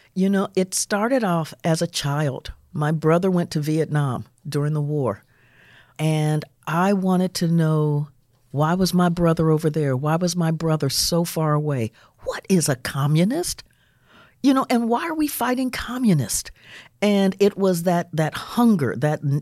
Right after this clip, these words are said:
that drive to understand. Why am I experiencing this? What am I seeing? Why am I seeing this? And I remember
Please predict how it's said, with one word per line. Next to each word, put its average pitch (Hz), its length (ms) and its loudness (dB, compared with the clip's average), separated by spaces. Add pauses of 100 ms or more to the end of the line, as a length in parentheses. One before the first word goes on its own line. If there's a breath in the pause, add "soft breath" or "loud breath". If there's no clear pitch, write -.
(140)
that 151 240 -2
drive 190 540 0
to - 180 -4
understand. 156 960 -2 (680 soft breath)
Why 180 300 2
am 220 160 4
I 185 300 0
experiencing 143 800 0
this? - 240 -6 (160 soft breath)
What 208 240 0
am 214 120 2
I 165 100 0
seeing? 143 500 2
Why 147 260 0
am 208 140 0
I 165 80 0
seeing 156 400 -2
this? 127 140 -6
And 151 100 -2
I - 20 0
remember 175 600 0